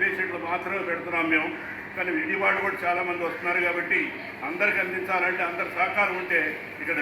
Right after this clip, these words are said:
లేదనే భావం లేకుండా ఎవరు వచ్చినా కూడా ఓపీ కార్డు చూడకుండా కూడా పెట్టాలనుకుంటున్నాం. అందువల్ల ఈరోజు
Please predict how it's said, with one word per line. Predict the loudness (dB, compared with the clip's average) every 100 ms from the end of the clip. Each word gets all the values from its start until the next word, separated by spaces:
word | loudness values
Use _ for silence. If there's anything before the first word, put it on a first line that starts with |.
| 6
లేదనే | 6 6 6 4 4
భావం | 2 2 2
లేకుండా | 0 0 -2 -2 -2 -8 -8 0 2
ఎవరు | 4 0
వచ్చినా | 0 0 2
కూడా | 2 2
ఓపీ | 2 0 2
కార్డు | -2 0
చూడకుండా | 0 2 0 0
కూడా | -2 -2
పెట్టాలనుకుంటున్నాం. | -2 -2 -4 -6 -6 -4 -6 -10 -14 -16 -12
అందువల్ల | -6 -2 0 0 0 -4 -10 -4 -2
ఈరోజు | 0 0